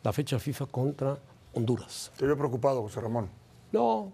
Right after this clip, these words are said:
Speaker 1: no estaba viendo la lista de los hondureños y quitando a Elis, que juega en Francia.
Speaker 2: Sí.
Speaker 1: Hay un chico que juega en Turquía, otro juega en Hungría. Los demás juegan en la M L S o en Honduras.
Speaker 2: Así es, y es partido ida y vuelta, ¿no? Bueno, es una
Speaker 1: Partido ida y vuelta.
Speaker 2: Son dos juegos,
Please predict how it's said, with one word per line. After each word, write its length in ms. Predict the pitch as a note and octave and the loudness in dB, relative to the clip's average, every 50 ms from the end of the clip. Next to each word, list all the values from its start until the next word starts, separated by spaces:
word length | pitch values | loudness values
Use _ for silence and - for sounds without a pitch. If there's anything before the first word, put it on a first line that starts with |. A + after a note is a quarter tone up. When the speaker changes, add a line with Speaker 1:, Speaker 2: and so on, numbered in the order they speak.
| - | -6
Speaker 1:
no 120 | A3 A3 G#3+ | -4 -4 0
estaba 200 | - - A3 A3 | 2 2 2 4
viendo 260 | G3+ A3+ G#3+ F#3+ G3 | 2 2 2 4 4
la 120 | E3+ D#3 | 4 4
lista 260 | D#3+ F#3+ F3+ - - G3 | 4 2 0 -2 -2 -2
de 100 | F#3 F3 | 0 0
los 200 | D3 B2 - D#3+ | 0 0 0 0
hondureños 500 | D3+ C#3+ C#3 D#3+ F#3 G3+ F#3+ D#3+ - - | 2 4 4 4 2 0 -2 -4 -2 -2
y 160 | D#3 D3+ B2+ | -2 -2 -2
quitando 640 | A#2+ B2 C3 E3+ F#3+ F3+ E3 D#3 D3 B2+ C3 - - - | 0 0 2 2 2 2 2 2 2 2 0 -2 -4 -2
a 100 | - B2+ | 0 2
Elis, 280 | D3+ D#3+ D#3+ D#3+ B2+ - | 4 4 4 2 0 -2
que 80 | - | -4
juega 260 | B2+ - D3+ C#3 B2 B2+ | 0 2 2 2 4 2
en 280 | A#2 G#2+ G#2 G#2 G2 - | 2 2 0 -2 -2 0
Francia. 360 | - D#3+ D#3+ D#3 - F3+ F3+ - | 2 2 2 0 -2 -6 -6 0
Speaker 2:
Sí. 140 | - C3 A#2 G#2 G2 - - - - - - - - - - - | 2 2 2 2 0 -4 -12 -20 -20 -20 -20 -20 -20 -20 -2 2
Speaker 1:
Hay 140 | - D#3 D#3 | 4 4 4
un 60 | C#3 | 4
chico 260 | - - D3+ C#3+ C3+ | 2 0 0 2 2
que 60 | G#2+ | 2
juega 120 | A2 B2+ C#3+ | 4 2 2
en 80 | A#2 | 2
Turquía, 500 | - C3 A2 F#2 A#2+ D#3 F#3+ G3 F#3 E3+ | 2 0 0 2 2 2 4 4 2 0
otro 200 | E3+ D#3 - D#3 | 0 0 -2 -2
juega 220 | - - C#3 C#3 C3 | 2 2 2 2 2
en 40 | C3 | 2
Hungría. 420 | B2 A#2 C3 F3 G3+ F#3+ F#3+ G3 - - - - - - - - - | 2 2 2 2 0 -2 -6 -10 -12 -16 -20 -20 -20 -20 -20 -6 -2
Los 80 | D3 B2 | 0 2
demás 220 | D3+ E3 E3+ B2+ | 2 2 0 2
juegan 240 | - D#3 D3 C#3+ C#3 | 2 2 2 2 2
en 80 | B2+ A#2 | 2 2
la 80 | A#2 | 2
M 160 | B2 B2+ C3 | 2 2 2
L 100 | C3 C3+ | 2 2
S 320 | D#3+ A#2+ - - F3 G#3+ G4+ A#4 | 0 0 -2 -4 -4 -4 -4 -2
o 80 | C#3+ A2 | -2 -2
en 60 | G#2+ | -2
Honduras. 480 | G#2+ A2 A2 G2 - - - - - - - | -2 -2 -4 -6 -8 -10 -12 -12 -12 -6 -4
Speaker 2:
Así 220 | A#2+ A#2 B2+ B2 | -2 2 4 4
es, 340 | A#2+ B2 A2+ - - - - | 4 4 2 0 -6 -4 0
y 140 | C#3+ C3 C3 | 2 2 2
es 100 | C3 B2 | 2 2
partido 400 | - - C3 A2 - D3 D3+ D3+ | 2 0 0 2 2 4 4 6
ida 100 | C#3+ C#3 | 6 6
y 40 | |
vuelta, 360 | C3+ B2+ C#3+ C#3 B2 A#2+ A#2+ A2+ | 6 4 4 4 2 0 0 2
¿no? 160 | C3 D#3+ F3 | 2 2 4
Bueno, 180 | C#3+ C#3 C#3 | 2 2 2
es 120 | C3+ B2+ - | 0 0 0
una 160 | B2+ C3 B2+ | 2 2 4
Speaker 1:
Partido 280 | A#2+ A2+ C#3 D#3+ D#3+ D#3+ | 4 4 6 6 6 6
ida 80 | D3+ C#3+ | 6 6
y 40 | |
vuelta. 360 | C3 B2 B2+ A2+ G2+ - A2 G2 | 6 4 2 0 0 -4 -8 -6
Speaker 2:
Son 200 | - C#3 C3+ C#3 | -2 0 2 4
dos 140 | D3 C3 | 4 2
juegos, 600 | - - E3 F3+ F#3 F3+ F#3+ G3+ G#3 G3+ - - | 4 6 6 8 8 8 6 6 4 2 -2 -10